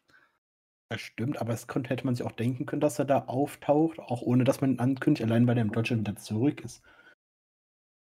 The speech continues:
Dass er dann zu anderen Promotions geht, hier in Deutschland, außer zu W X W, ist ja auch eigentlich klar. Da hätte man ihn nicht unbedingt ankündigen brauchen. Und wäre vielleicht auch dann mal so eine vernünftige Überraschung in dem Match gewesen,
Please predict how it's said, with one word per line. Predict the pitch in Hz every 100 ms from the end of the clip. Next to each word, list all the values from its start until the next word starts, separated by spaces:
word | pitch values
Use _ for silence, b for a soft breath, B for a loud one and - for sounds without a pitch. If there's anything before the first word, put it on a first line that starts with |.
| _ -
Dass | 110
er | 113
dann | 117 117 120 113 - -
zu | -
anderen | 113 127
Promotions | 123 135 135 139 - 131 -
geht, | - 135 131
hier | - 135
in | 123
Deutschland, | 120 123 - 123
außer | 113 117 120
zu | 120 113
W | 117
X | 113
W, | -
ist | 117 -
ja |
auch | 113 120
eigentlich | 101 98 104 -
klar. | - 98
Da | 104
hätte | 120
man | 113
ihn | 117
nicht | 113 113
unbedingt | 107 107
ankündigen | 113 113 123 - 135 135
brauchen. | 127 127 131 135 - 147 _ _ _ _ _ _ _ _ _
Und | 117 120 - - _ -
wäre | 123 120
vielleicht | - 127 -
auch | -
dann | 120
mal | 120 113 117
so | 113 123 -
eine | 139 143 131 104 - _
vernünftige | - 107 104 101 98
Überraschung | 98 104 -
in | 107
dem | 101
Match | 104 - -
gewesen, | 104 104 113 113 117 117